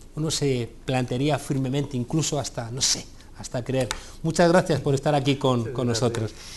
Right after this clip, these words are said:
Y tenemos también, eh, a otro maestro, ¿no?, a Gonzalo Puente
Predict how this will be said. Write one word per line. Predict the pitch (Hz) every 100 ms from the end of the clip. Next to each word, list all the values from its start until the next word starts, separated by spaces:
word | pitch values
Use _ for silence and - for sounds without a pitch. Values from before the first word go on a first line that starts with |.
| - -
Y | 180
tenemos | 196 220
también, | 233 233 254 220
eh, | 185 175
a |
otro | 180 196 185
maestro, | 175 196 - - 127
¿no?, | 143 170
a | 151
Gonzalo | 139 131 170 170 165 - - - -
Puente | 170 175 170 156 139 139